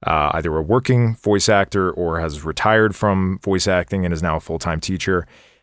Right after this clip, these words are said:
Uh, really delve in and see if, you know, they've booked work, they've done things that, you know, are reputable, all these different things, 'cause really what you need to do is you need to get a coach to kinda bring you up to snuff.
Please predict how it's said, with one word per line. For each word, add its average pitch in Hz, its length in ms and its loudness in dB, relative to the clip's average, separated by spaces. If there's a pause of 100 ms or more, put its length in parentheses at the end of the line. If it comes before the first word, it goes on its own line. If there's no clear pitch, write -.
(120)
Uh, 82 320 0
really 110 440 2
delve 98 320 4
in 95 240 4
and 80 160 0
see 90 280 2
if, - 460 -6
you 98 160 -4
know, 80 180 -4
they've 78 400 -4
booked - 280 0
work, 110 540 0
they've 82 220 -4
done 92 600 -2
things 95 480 -2
that, - 640 -4
you 87 100 -2
know, 80 400 -2
are 82 260 -6 (120)
reputable, 107 500 2
all 95 140 4
these 90 100 -2
different 82 240 -6
things, 82 300 -4
'cause 76 360 -8 (720)
really 143 460 2
what 113 160 2
you 101 100 0
need 95 220 0
to 90 80 -2
do 87 120 0
is 82 140 -2
you 85 80 -4
need 101 220 -2
to 113 80 2
get 95 120 0
a 76 60 -2
coach - 720 -4 (200)
to 82 440 -4
kinda 101 340 0
bring 92 300 -2
you 85 200 -2
up 80 120 -4
to 85 140 -6
snuff. - 560 -4